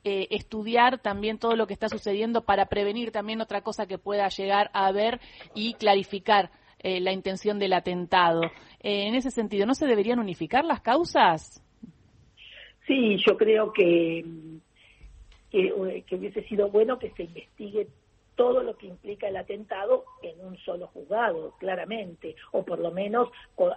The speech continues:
Speaker 2: con alguien que guíe y después, eh, varios, eh, jun-, a-,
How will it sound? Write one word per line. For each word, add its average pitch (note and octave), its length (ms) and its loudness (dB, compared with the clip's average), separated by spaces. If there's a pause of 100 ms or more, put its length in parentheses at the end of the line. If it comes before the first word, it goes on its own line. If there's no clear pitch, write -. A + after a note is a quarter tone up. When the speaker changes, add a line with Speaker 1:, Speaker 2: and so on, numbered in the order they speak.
Speaker 2:
con F3 220 -6
alguien A3+ 420 -2
que G3 160 -4
guíe A#3+ 600 -4 (160)
y F#3 100 -16
después, G3 580 0 (360)
eh, E3+ 340 -12
varios, F#3+ 680 -2 (640)
eh, D#3+ 460 -12
jun-, F#3+ 360 -12
a-, F3 260 -6